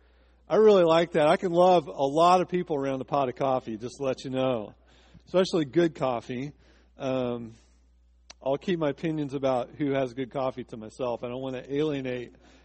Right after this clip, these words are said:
half the congregation here. But that brings us to a question. That's the command. Love and stretch your love for one another.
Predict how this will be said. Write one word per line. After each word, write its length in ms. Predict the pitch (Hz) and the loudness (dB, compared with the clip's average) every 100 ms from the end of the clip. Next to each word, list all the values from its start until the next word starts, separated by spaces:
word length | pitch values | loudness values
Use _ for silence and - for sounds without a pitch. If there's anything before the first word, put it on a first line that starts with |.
| _ | _
half 260 | - 139 - | -2 -2 -2
the 80 | |
congregation 720 | 143 143 131 127 123 123 - 110 | -6 -6 -6 -6 -6 -6 -8 -12
here. 360 | 117 107 95 98 _ _ _ _ _ _ _ _ _ _ _ _ _ _ _ _ _ _ _ _ _ _ _ _ _ _ _ _ _ _ _ - | -10 -10 -12 -16 _ _ _ _ _ _ _ _ _ _ _ _ _ _ _ _ _ _ _ _ _ _ _ _ _ _ _ _ _ _ _ 0
But 80 | |
that 120 | 190 233 | 4 4
brings 220 | 262 233 | 4 2
us 100 | 220 - | 0 2
to 80 | |
a 40 | 277 | 2
question. 600 | - 196 165 - 127 104 - | 0 -6 -6 -8 -14 -10 0
That's 220 | 202 - | 0 0
the 60 | 247 | -6
command. 600 | - 196 190 160 120 120 | -4 0 0 0 -4 -4
Love 360 | 175 208 220 | 0 2 0
and 120 | 165 131 | -4 -12
stretch 640 | - - 180 202 214 - | -16 -8 0 0 0 -6
your 120 | 190 | -4
love 320 | 175 180 190 | -2 -2 -4
for 80 | 180 | -6
one 160 | 165 175 | -6 -6
another. 280 | 170 170 | -4 -6